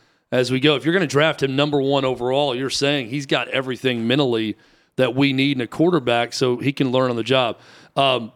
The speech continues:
someone in our, our YouTube chat, Tony, says,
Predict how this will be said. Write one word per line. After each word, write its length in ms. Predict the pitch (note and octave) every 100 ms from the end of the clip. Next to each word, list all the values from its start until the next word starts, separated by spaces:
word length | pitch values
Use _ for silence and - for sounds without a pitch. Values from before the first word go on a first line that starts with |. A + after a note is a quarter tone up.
| -
someone 340 | F3 F3 E3
in 60 | C#3
our, 80 | A#2+
our 240 | - B2+
YouTube 400 | C3 D3+ C3 A2+
chat, 420 | - A2+ G#2 -
Tony, 340 | - C#3+ C#3 A2+
says, 480 | - A#2 G#2+ G2